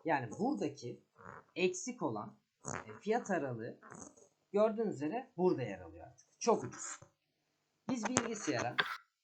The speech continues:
bu şeylerin bin yedi yüz otuz sekiz numaralı satırımızın özelliklerini bilgisayara az sonra vereceğiz.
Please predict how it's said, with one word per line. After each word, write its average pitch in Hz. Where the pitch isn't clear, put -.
bu 226
şeylerin 160
bin 220
yedi 208
yüz 180
otuz 190
sekiz 202
numaralı 127
satırımızın 165
özelliklerini 135
bilgisayara 160
az 208
sonra 180
vereceğiz. 147